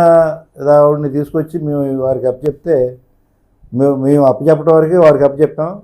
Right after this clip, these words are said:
రూమ్లోకి వచ్చిన తర్వాత వారి స్టాఫ్ వచ్చిన, ఆ, నా మేడమ్స్ వారి ఈ ట్రీట్మెంట్ అంతా కూడా వారే దగ్గరుండి "ఆంటీ, ఆంటీ" అనుకుంటా సొంత మనుషుల్లాగా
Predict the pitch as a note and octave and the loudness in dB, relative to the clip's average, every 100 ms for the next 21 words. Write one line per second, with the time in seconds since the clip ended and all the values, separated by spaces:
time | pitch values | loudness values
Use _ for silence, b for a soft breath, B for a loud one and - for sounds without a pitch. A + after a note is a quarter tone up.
0 | - C3+ D3+ D#3 D3+ D3+ D3 D3 C#3+ D3 | -2 -2 0 0 0 -2 -2 -2 -2 -2
1 | C3 B2 C3 A#2+ A#2+ C3 C#3 D#3 F#3+ _ | 0 0 -2 -4 -4 -2 -2 -6 -10 _
2 | _ _ _ _ _ A2+ A#2 D3 C#3+ C3 | _ _ _ _ _ -6 -4 -2 0 0
3 | B2 B2+ _ - B2 A#2+ A#2+ A#2+ A#2+ A#2 | 0 -6 _ -6 -2 2 2 2 0 -2
4 | A#2+ A#2+ C3 C#3+ C3+ C3 G#2+ - _ _ | -4 -2 0 -2 -2 -4 -4 -8 _ _
5 | _ _ _ _ - A#2 A#2+ A#2+ A#2 A#2 | _ _ _ _ 0 4 4 4 2 -2
6 | A2+ A2 A2+ A#2+ A#2 A2+ A2 A2 A2 C#3 | -4 -4 -8 -12 -12 -8 -6 -6 -6 -4
7 | C#3 C#3+ C#3+ C#3 C#3+ B2+ C#3+ C#3+ C#3+ C3 | -4 -4 -6 -2 -2 -2 -2 0 2 2
8 | C#3 C#3 C3 C#3 C#3 C3+ C3+ C3+ C#3+ C3 | 2 0 -2 -4 -2 -2 -2 -2 -2 -2
9 | C3 C3+ B2 B2 B2 A2+ A2+ A2+ B2 B2 | -4 -6 -6 -6 -4 -4 -8 -8 -8 -6
10 | B2+ C3 C#3+ D#3 D3+ B2 A2+ | -8 -8 -8 -2 0 0 -2